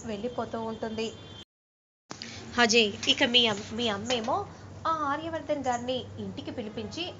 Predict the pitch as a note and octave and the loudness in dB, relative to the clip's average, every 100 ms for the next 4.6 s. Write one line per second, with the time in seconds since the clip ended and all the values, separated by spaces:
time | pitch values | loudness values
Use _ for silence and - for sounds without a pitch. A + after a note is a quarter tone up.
0 | A#3 D4+ F4+ A4+ G4+ C#4+ - A#3+ - G#3 | 0 2 2 -2 -2 -2 -2 -6 -6 -2
1 | G#3 - - - G#3 G#3+ G#3 G#3 - A#3 | -4 -4 -14 -14 -2 4 4 2 -4 -6
2 | - D4 D4+ G#3 G3 A#3 - A#3 A#3+ G4 | -2 -2 -2 -2 -2 -2 -2 -2 0 -2
3 | - - - B3+ B3 F#3 B3 E4+ D#4 C#4+ | -6 -10 -4 0 0 0 -2 -2 -4 -2
4 | A3+ F#3+ - G#3+ A3 G#3+ | -2 0 -2 0 0 0